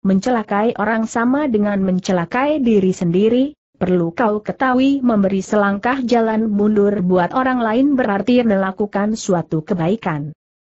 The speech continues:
Tian menghendaki umatnya hidup rukun daripada orang jahat dibunuh, lebih baik nasihat silah agar bertobat.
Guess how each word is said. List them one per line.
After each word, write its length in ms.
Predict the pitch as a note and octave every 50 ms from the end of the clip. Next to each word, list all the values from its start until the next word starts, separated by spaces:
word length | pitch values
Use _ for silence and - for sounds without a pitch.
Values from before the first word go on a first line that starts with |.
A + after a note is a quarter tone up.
| _ _
Tian 320 | - C4+ C4+ B3+ B3+ A#3+
menghendaki 720 | A3+ G#3+ G3+ F#3 F3 B3 B3+ B3 A#3 A3+ A3+ - A3 - - -
umatnya 580 | G#3 G#3 A3+ C4 D4 C#4+ - F#3+ G3 G3+ G3+
hidup 400 | G#3 - - C#4 B3+ D4+ D#4 D4+
rukun 400 | C4 C4 C4 C4 - A#3+ A#3+ A#3
daripada 560 | G3+ F#3 F3 E3+ D#3+ - E3+ D#3+ D#3 D#3 - -
orang 400 | E3+ E3+ F#3 A3 B3 C4+ C4+ A#3+ G3+
jahat 340 | G#3+ G3+ - - F#3+ F#3 - -
dibunuh, 480 | F3+ F3+ E3+ F3 G#3 A#3 B3 B3+ C4+ C4
lebih 400 | C4+ C4 A#3 G#3 G3 F#3+ F#3+ F#3
baik 380 | F#3+ G3+ G#3+ A#3 D4+ - _ -
nasihat 500 | F3 D#3+ E3 - - B3+ A#3 G#3+ F#3+ -
silah 300 | - - C4 A#3+ A#3+ B3 - - -
agar 400 | - G#3+ A3 G3 G3 F#3+ F#3 F#3
bertobat. 560 | F#3 F3 F3+ - - G#3 G3+ G3 G3+ G#3+ A#3+